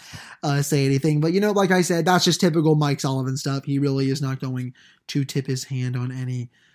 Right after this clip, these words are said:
of that. We also had Connor Sherry spoke to the media today. He talked about some of the covid testing to, uh, uh, potentially playing with Sidney Crosby and Jake Guentzel.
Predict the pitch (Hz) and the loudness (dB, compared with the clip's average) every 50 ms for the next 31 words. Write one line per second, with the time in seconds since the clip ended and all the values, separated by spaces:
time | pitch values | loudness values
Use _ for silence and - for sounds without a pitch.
0 | _ _ _ _ - - 143 131 123 127 135 127 127 123 139 170 180 170 - 190 | _ _ _ _ -10 -6 -6 -4 -4 -2 -2 -2 -2 0 0 2 2 2 2 2
1 | 170 151 - - 160 147 147 143 - 208 208 202 196 190 190 - 190 180 165 - | 2 2 2 0 0 0 0 0 2 4 6 6 6 4 4 4 2 2 2 0
2 | 185 175 170 165 165 170 160 165 165 160 156 - 160 160 156 156 151 151 151 147 | -2 -2 0 0 0 0 0 0 0 0 -2 -4 -2 -2 -2 -2 -2 -2 -2 -4
3 | - _ _ _ _ _ - 170 147 185 160 151 151 151 156 143 135 160 147 139 | -6 _ _ _ _ _ -4 0 2 2 2 2 0 0 -2 -2 0 0 -2 -2
4 | 139 - 202 202 185 196 185 - 202 185 180 - 190 185 180 170 170 156 151 147 | 0 0 0 2 4 2 2 4 2 2 2 2 2 2 2 2 2 2 0 0
5 | 147 143 139 135 147 - _ - 151 139 135 135 - 156 147 160 147 147 151 151 | -2 -2 -4 -6 -8 -12 _ -6 -4 -4 -4 -2 -2 -2 0 0 0 0 -2 -2
6 | 143 160 147 139 139 139 135 131 - 147 139 135 127 139 135 131 127 135 127 123 | -2 0 0 0 0 0 -2 -2 -2 -4 -2 -2 -2 -2 -4 -4 -4 -4 -2 -2
7 | 131 123 - 190 196 196 180 - 202 196 185 170 | -4 -2 -2 0 0 0 2 2 2 2 0 0